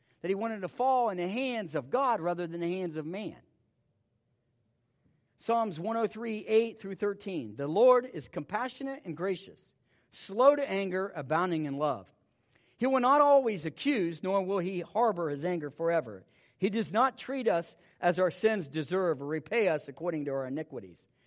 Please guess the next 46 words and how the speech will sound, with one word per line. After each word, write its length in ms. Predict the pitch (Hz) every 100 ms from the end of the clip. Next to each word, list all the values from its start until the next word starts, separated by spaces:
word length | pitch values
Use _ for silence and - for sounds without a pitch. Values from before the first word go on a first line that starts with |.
| _ _ _
For 180 | 185 196
as 240 | 190 165
high 360 | 139 240 269 277
as 120 | 202
the 120 | 202
heavens 320 | 240 240 214
are 140 | 202 185
above 240 | 175 208
the 100 | 170
earth, 320 | 185 170 160 - _ -
so 200 | 214 190
great 300 | 175 233 240
is 80 | 190
his 160 | 190
love 280 | 180 196 180
for 100 | 165
those 260 | 165 175 156
who 120 | 135
fear 340 | - 220 202
him. 220 | 120 113 92 _ _ _ _ -
As 140 | 170
far 300 | - 247 262
as 140 | 202
the 60 | 180
east 300 | 254 277 269
is 140 | 247
from 180 | - 208
the 80 | 196
west, 400 | 214 226 170 -
so 160 | 220 214
far 420 | 220 226 208 190 - _ -
has 240 | 190 180
he 120 | 196
removed 420 | 175 175 202 175
our 100 | 175
transgressions 760 | 170 196 180 - 202 202 - 151
from 260 | - 165 156
us. 180 | 98 - _ _ _ _ _ -
As 160 | 180
a 80 | 180
father 440 | 160 247 262 285
has 180 | 247 240
compassion 640 | 240 185 180 220 226 - 208
on 120 | 180
his 140 | 147 -
children 640 | - 294 240 131 127